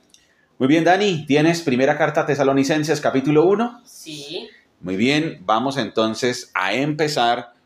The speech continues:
Speaker 1: nuestra lectura. Vamos a leer desde el capítulo uno y vamos a leer los versículos del uno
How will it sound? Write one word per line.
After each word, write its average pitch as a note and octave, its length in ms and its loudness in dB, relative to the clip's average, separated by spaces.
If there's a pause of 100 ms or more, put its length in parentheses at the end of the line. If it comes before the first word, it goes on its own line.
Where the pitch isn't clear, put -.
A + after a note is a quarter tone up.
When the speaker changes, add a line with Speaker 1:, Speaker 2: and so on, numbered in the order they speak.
Speaker 1:
nuestra A#2+ 920 -2
lectura. C3+ 960 2 (300)
Vamos A2 500 -2
a G2 180 0
leer G#2 680 -2 (100)
desde D3 720 -2
el G#2 180 -2
capítulo F3 580 0
uno B2+ 500 2 (280)
y A#2 120 -2
vamos C#3 300 0
a D#3+ 60 2
leer C3+ 440 2 (320)
los D#3+ 480 2 (120)
versículos B2+ 1160 -2
del F#2+ 580 -4 (200)
uno A#2 720 2